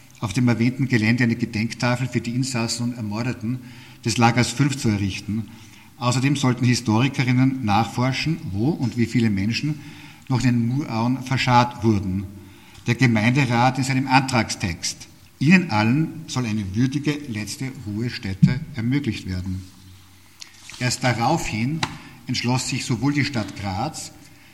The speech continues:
als auch die estag im Rahmen ihrer Planungen des Murkraftwerkes, das Thema als wichtigen Teil der Grazer Vergangenheitsbewältigung zu betrachten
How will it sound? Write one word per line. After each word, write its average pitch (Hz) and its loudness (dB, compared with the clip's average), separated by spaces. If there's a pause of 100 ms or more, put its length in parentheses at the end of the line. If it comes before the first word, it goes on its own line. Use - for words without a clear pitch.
(240)
als 156 4
auch 104 0
die 120 -2
estag 147 0 (440)
im 117 -6
Rahmen 107 -2
ihrer 101 -6
Planungen 107 -4
des 104 -6
Murkraftwerkes, 110 -2 (440)
das 127 -2
Thema 123 0
als 131 0
wichtigen 135 -2
Teil 123 2
der 127 0
Grazer 117 -2
Vergangenheitsbewältigung 120 0
zu 113 -6
betrachten 110 -4